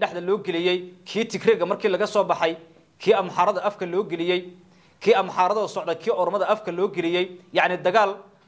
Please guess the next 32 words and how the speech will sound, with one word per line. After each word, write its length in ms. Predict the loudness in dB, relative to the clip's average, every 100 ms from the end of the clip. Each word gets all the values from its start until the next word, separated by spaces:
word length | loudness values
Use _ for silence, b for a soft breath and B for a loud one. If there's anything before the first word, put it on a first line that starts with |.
| -4
maba 200 | 2 2
joojin 440 | 0 -2 -2 -2 -2
ciidanku 380 | 0 0 0 0
maalintii 380 | 2 2 0 -2
la 100 | 0
magacaabay 420 | 0 2 2 0 -6
Abiy 220 | -8 -12 -18 _ 0
iyo 140 | 2
maanta. 300 | 2 -2 -10 _ _ _ _ _ _ b b b b
Taasi 240 | 2 4 4
waxay 180 | 4
ka 100 | 0
dhigan 220 | 0 -2 -2
tahay 140 | -2
inaysan 280 | -2 -2 0
had 140 | -2 -2 -20 _ b b b
u 80 | 0
suura 340 | 2 0 0
geli 240 | 2 0 2
karin, 240 | -2 -2
siday 200 | -2 -2
muujinayaan 580 | -2 -4 0 2 2 2
iyagu, 240 | 0 0 -2 -18 b b -2
inay 220 | 0 -2
sii 200 | -4 -2
dagaalamaan 580 | 2 2 2 0 -2 -6 -2
oo 140 | 2 2
ay 220 | 0 -6
Abiy 240 | -8 -8 -8
sii 200 | -6 0
garab 220 | 0 0
siiyaan. 320 | -2 -2